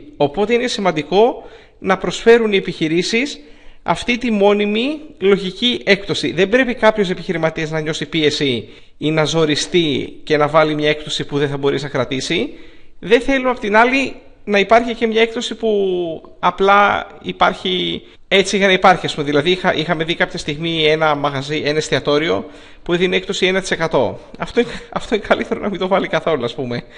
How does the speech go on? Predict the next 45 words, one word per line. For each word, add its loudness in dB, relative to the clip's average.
από -6
το 2
να 0
βάλει 2
έκπτωση -4
ένα 2
τοις -8
εκατό, -2
γιατί, -2
όπως -2
είπαμε, 2
οι 0
καταναλωτές 0
μας, -2
οι -14
καταναλωτές -2
Olympic, 0
ε, -4
θα 0
το -2
δούμε 2
αυτό -2
και -10
στη -8
συνέχεια, 0
έχουν -4
μια -2
τεράστια 0
διαφορά 2
με -4
όλους 0
τους -6
άλλους -4
καταναλωτές. -2
Είναι 0
ενεργητικοί, -2
πληρώνουν -2
μια -2
συνδρομή -4
για -2
να -2
έχουν -4
πρόσβαση -2
σε -6
εκπτώσεις -2